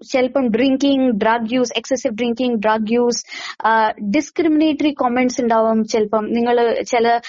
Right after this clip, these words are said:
റിലിജനെ പറ്റി, ചില ജെൻഡറിനെ പറ്റി, ചില റേസിനെ പറ്റി, ചില സെൻസിറ്റീവ് ഇഷ്യൂസിനെ പറ്റി അല്ലെങ്കിൽ ഡിസ്ക്രിമിനേറ്ററി കമന്റ്സ് ഇടുക,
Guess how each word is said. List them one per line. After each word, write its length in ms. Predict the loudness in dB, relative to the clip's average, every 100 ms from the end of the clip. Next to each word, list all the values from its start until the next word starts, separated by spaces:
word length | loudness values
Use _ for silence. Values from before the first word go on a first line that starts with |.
| -14 -2
റിലിജനെ 460 | 2 2 2 2 2
പറ്റി, 280 | 0 -2 -2
ചില 260 | 0 0
ജെൻഡറിനെ 500 | 2 0 2 0 0 -2
പറ്റി, 220 | -4 -4
ചില 260 | -2 0 2
റേസിനെ 480 | 2 2 0 0 0
പറ്റി, 340 | -2 -4 -4
ചില 260 | -2 0 0
സെൻസിറ്റീവ് 600 | 0 0 0 0 0 0
ഇഷ്യൂസിനെ 440 | 0 -2 0 -2
പറ്റി 400 | -2 -4 -4 -6 -8 -12 -4
അല്ലെങ്കിൽ 540 | 0 2 2 2 0 -2
ഡിസ്ക്രിമിനേറ്ററി 600 | -2 0 0 0 0 0
കമന്റ്സ് 440 | 0 2 0 2
ഇടുക, 300 | 2 2 0